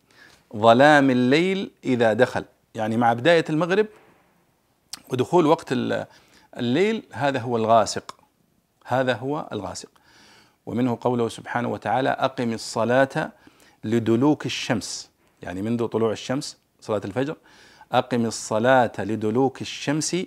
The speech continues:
إلى غسق الليل"، يعني إلى المغرب، "وقرآن الفجر إن قرآن الفجر كان مشهودا". فإذا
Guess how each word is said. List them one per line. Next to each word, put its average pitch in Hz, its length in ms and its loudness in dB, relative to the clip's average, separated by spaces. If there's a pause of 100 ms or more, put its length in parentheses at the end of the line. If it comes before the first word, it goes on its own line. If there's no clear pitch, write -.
(140)
إلى 127 320 4
غسق 135 440 -4
الليل"، 113 320 0 (400)
يعني 107 200 -6
إلى 127 80 0
المغرب، 123 340 0 (880)
"وقرآن 139 500 0
الفجر 143 500 -2 (160)
إن 113 120 -2
قرآن 110 400 -4
الفجر 107 360 -8
كان 117 460 -8 (440)
مشهودا". - 480 -8 (400)
فإذا 135 480 0